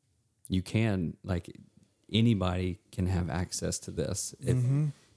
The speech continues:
Speaker 1: if you just get out of the way, really is, is what it was for me. Just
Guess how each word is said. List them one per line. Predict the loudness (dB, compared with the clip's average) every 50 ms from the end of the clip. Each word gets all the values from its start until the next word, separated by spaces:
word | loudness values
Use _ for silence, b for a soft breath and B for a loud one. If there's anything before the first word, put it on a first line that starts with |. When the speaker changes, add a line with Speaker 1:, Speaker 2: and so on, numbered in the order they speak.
| B -4
Speaker 1:
if | -4 -2 0
you | 0 0
just | 2 2 2 0 0 -2 -6 -10 _ _ _ _ _ _ _ -14 -6
get | -2 0 0 0
out | 0 0 -2
of | -4 -4 -4
the | -4
way, | -2 -2 -2 -2 -2 -4 -4 -6 -10 _ _ _
really | -4 -2 0 0 0 0 0 -2 -2
is, | -4 -6 -8 -12 -8
is | -6 -6 -6 -4 -2
what | 0 0 0
it | -2 -4 -4
was | -4 -2 -2 -2 -2
for | -2 -2 0
me. | 0 2 2 2 2 0
Just | -2 -4 -6 -8 -8 -10 -14